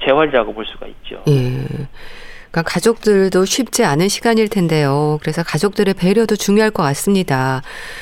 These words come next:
Speaker 2: 또 욕창의 위험이라든지 배뇨 장애나 보행 장애와 관련해서도 도움이 필요한 경우가 많을 것 같은데요.
Speaker 1: 네, 중풍으로 인해선 대개 이제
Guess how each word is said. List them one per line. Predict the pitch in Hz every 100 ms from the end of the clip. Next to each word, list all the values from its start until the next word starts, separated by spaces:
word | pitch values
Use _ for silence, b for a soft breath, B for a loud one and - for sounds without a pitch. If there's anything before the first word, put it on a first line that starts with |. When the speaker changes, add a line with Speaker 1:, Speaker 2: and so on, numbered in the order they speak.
| B -
Speaker 2:
또 | 226
욕창의 | 214 226 - 339 330 311 311
위험이라든지 | 190 220 269 254 220 190 185 - 151 160 175 156
배뇨 | - 175 226
장애나 | 226 214 196 190 185 185 185
보행 | - 202 294 302
장애와 | 285 269 254 233
관련해서도 | 226 160 185 180 180 170 175 B B B
도움이 | 214 233 247
필요한 | - 302 320 269
경우가 | 220 196
많을 | 160 131 185
것 | 190
같은데요. | 151 - 139 131 131 190 294 -
Speaker 1:
네, | 151 160 165 139 -
중풍으로 | 190 202 - 262 247 220 208 196 185 170 165 170
인해선 | 165 165 156 180 175
대개 | 160 147 156
이제 | 147 143 143